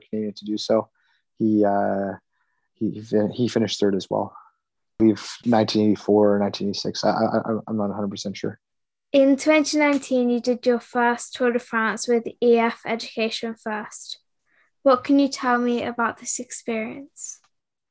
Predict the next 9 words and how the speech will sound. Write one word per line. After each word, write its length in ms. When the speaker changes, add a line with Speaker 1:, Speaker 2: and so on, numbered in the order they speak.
Speaker 1:
That 140
was 200
a 40
really 180
cool 240
experience 440
as 100
well, 460
uh, 380